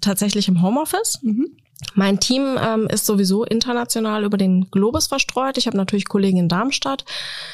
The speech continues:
Speaker 1: aber wir haben auch Kollegen in den Niederlanden, in Portugal und ich arbeite auch viel mit unseren indischen, äh, Kollegen, gerade im I-T-Bereich zusammen. Wir gehen heute auch dahin, wo die Talente sitzen. Das wird ja auch immer entscheidender. Insofern arbeite ich tatsächlich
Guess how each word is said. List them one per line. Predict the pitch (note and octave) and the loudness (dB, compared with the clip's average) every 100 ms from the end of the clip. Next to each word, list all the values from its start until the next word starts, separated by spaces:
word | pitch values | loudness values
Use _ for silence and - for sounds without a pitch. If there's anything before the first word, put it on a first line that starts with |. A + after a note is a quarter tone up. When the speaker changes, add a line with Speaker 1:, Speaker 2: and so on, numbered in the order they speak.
| - - | -10 -2
Speaker 1:
aber | G3 G3+ G#3 G3+ | 0 2 2 2
wir | G3+ | 2
haben | F#3+ F#3+ | 2 0
auch | - F#3 | 0 0
Kollegen | F#3+ F#3 G3 G3 F#3 | 0 2 2 2 0
in | E3+ F3+ F3+ | 2 2 4
den | F#3 | 4
Niederlanden, | G3+ A#3+ A3+ A3 A3 A3 G#3+ G#3+ | 2 2 0 -2 -2 -2 0 0
in | F3+ F3+ | 0 0
Portugal | - G#3+ G#3+ G#3+ G#3 G#3 G#3 | 0 -2 -2 -2 0 0 0
und | F3+ | -2
ich | - | 0
arbeite | F3 F#3 F#3 E3+ | 0 0 0 -2
auch | - | -2
viel | G3+ | 0
mit | F#3+ F#3+ | 2 2
unseren | F#3 F3+ F3 E3+ | 0 2 2 2
indischen, | G3+ C4 - B3+ B3+ B3 | 2 0 -2 -2 -2 -2
äh, | A3+ A3+ | -4 -4
Kollegen, | - A3+ A3 A3 | -2 0 0 0
gerade | - F#3 | 0 0
im | F3 D3 | 2 0
I-T-Bereich | E3+ - C4+ C4+ A#3+ - | 0 -2 -4 -2 -4 -2
zusammen. | - A#3 G#3+ A3+ A3 - - - - - - | -2 0 0 0 -4 -10 -12 -12 -12 -14 -2
Wir | G#3+ | 0
gehen | G3+ A#3 A#3 - | 2 0 -2 -2
heute | G3+ G3+ A3 - | 0 0 0 -2
auch | G3 | -2
dahin, | F#3 G#3 A3 G#3 | -2 0 0 0
wo | G3+ | 0
die | G3 | 0
Talente | - F3 G#3 C4 | 0 0 0 -2
sitzen. | C4 C4+ - C4+ | -4 -2 -4 -2
Das | A3+ | -2
wird | G#3 G#3 | -2 -2
ja | - | -2
auch | F#3+ | -2
immer | - G#3 G3+ G3 | 0 0 2 2
entscheidender. | F3+ - F3+ G#3 A3+ A#3 A#3 A3+ | 0 0 0 0 -2 -2 -4 0
Insofern | G3 G3 G3+ - G#3 G3+ G3 | 0 2 -2 -2 0 0 0
arbeite | E3+ F#3 G3 F#3+ F3+ | 0 0 0 0 0
ich | F#3+ F#3+ | 0 -2
tatsächlich | G3 F#3+ F#3 F#3 F#3+ F#3+ | -4 -2 -2 -2 -2 -2